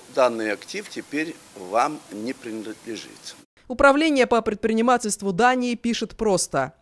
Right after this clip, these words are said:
Speaker 2: "Произошли изменения, вы прекратили исполнение функций собственника. С наилучшими пожеланиями". На последней странице расшифровка.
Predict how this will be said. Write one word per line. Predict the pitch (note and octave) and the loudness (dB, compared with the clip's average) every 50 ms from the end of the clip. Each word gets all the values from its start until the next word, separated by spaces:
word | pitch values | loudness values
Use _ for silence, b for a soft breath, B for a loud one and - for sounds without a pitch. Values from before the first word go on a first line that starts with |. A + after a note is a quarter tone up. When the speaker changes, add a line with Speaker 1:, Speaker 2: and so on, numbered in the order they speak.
| _ - | _ -4
Speaker 2:
"Произошли | F3+ E3+ D#3+ D3 D3+ C#3+ - G3 G#3+ B3 | -2 -2 -2 -2 -4 -6 -4 -4 -2 -2
изменения, | C4+ D#4 D#4+ D4+ B3+ G#3+ A#3+ C#4 D4+ C4 F#3+ D3+ C#3 - _ _ - | 0 0 2 2 2 2 2 2 2 0 0 0 -2 -4 _ _ -8
вы | D3+ E3 G3+ A3+ | -4 -2 -2 -2
прекратили | - A#3+ B3+ B3+ C4 B3 A#3 A#3+ - C4 C4+ C4+ A#3+ G3 F3+ - _ - | -2 -4 -6 -4 -2 -4 -4 -4 -4 -6 -4 0 0 0 0 -2 _ -10
исполнение | F3+ - - G3+ F#3 F#3+ A3 A#3+ A#3+ A3 G#3 | -8 -4 0 0 0 0 0 0 0 0 0
функций | G3 - A3+ A3 G3 - G#3+ G#3 | 0 0 -2 -4 -4 -4 -4 -2
собственника. | - B3+ A3+ - - - D#3+ D#3 D3+ C#3+ - D3 C#3+ D3 _ _ _ - | 0 0 -2 -2 -2 -8 -6 -6 -6 -6 -4 -4 -6 -6 _ _ _ -16
С | - - | -10 -6
наилучшими | F3+ E3 D#3+ F3+ B3+ D#4+ D#4+ - - C#4 B3 A#3+ A#3 A3 A3+ - | -4 -4 -2 -2 -2 -2 -2 -2 -2 -2 0 0 0 0 -2 -4
пожеланиями". | - G3+ F3+ G3 F3+ F3+ F#3 F3 E3+ D3+ D3 C#3 B2+ B2+ B2 A#2 - - b b b b b b | -4 -4 -2 -2 0 0 2 2 2 0 -2 -4 -6 -6 -8 -10 -10 -14 b b b b b b
На | G#3+ A#3 A#3 | 0 2 2
последней | A3+ A#3 A#3+ - D#4+ E4+ C#4+ C4 A#3 | 2 2 -2 -2 -2 -2 -2 -2 -4
странице | - - A3 A3 B3+ C4+ - - A#3 G#3 | -2 -2 -2 0 0 -2 -2 -2 -2 -2
расшифровка. | G3+ - - A3 - - A3 F#3+ E3+ - - D#3 C#3+ C#3+ | -2 -4 -6 -6 -4 -2 -2 -2 -2 -2 -2 -2 -2 -4